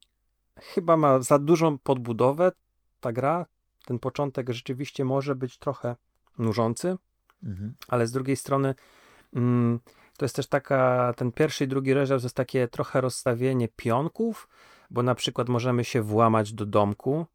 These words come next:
Speaker 1: żeby coś tam znaleźć i później nasze postaci w późniejszych rozdziałach mogą do tego domku wejść.
Speaker 2: Mhm.
Speaker 1: Jestem ciekawy, co by się stało, gdyby,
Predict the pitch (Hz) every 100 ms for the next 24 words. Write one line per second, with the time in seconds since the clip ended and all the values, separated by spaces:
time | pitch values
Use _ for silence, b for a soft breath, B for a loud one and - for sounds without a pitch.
0 | _ _ _ _ _ 117 107 110 113 -
1 | 117 - 113 104 110 104 120 185 - -
2 | _ _ _ _ _ _ _ - 123 143
3 | 120 123 120 131 - 123 131 123 123 -
4 | - 117 120 117 - 113 110 - - 120
5 | 113 120 117 104 113 113 110 113 110 110
6 | 113 - 98 101 95 - - - _ -
7 | 104 90 95 - _ _ _ 120 - 123
8 | 135 143 139 139 135 123 127 127 131 139
9 | 127 127 131